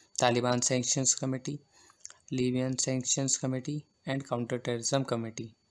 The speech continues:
उसके बावजूद, इसके अलावा और इंडिया ने focus करा है freedom of navigation पर,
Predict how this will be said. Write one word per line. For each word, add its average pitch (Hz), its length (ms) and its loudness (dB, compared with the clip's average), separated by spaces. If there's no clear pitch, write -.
उसके 160 260 4
बावजूद, 123 640 0
इसके 139 280 0
अलावा 127 320 -2
और 127 320 2
इंडिया 139 180 0
ने 147 100 -2
focus 131 420 -4
करा 120 220 -6
है 127 120 -12
freedom 127 420 -2
of 123 180 -4
navigation 123 640 -2
पर, 135 280 -6